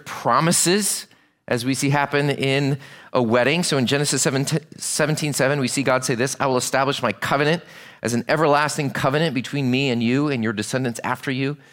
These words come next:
for the generations to come, to be your God and the God of your descendants after you." So to Abraham and through Abraham, his descendants, and we know ultimately through his descendants, the entire earth that God invites into this covenant,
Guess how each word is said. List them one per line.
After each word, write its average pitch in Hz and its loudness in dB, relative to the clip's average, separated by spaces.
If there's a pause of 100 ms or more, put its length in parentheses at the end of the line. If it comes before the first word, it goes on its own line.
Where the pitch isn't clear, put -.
(220)
for 127 -6
the 113 -4
generations 131 0
to 123 -4
come, 139 -2
to 117 -4
be 123 -2
your 131 0
God 123 0 (520)
and 104 -2
the 104 0
God 139 2
of 135 -2
your 139 -2
descendants 139 -2
after 156 0
you." 82 -4
So 120 -4
to - -2
Abraham 151 2 (340)
and 123 0
through 165 2
Abraham, 160 2
his 135 0
descendants, 156 0
and 143 0
we 123 0
know 135 2
ultimately 143 0
through 139 -4
his 127 -2
descendants, 131 -2
the 123 -4
entire 151 0 (160)
earth 175 0
that 156 -2
God 165 0
invites 165 2
into 208 0
this 196 -2
covenant, 220 2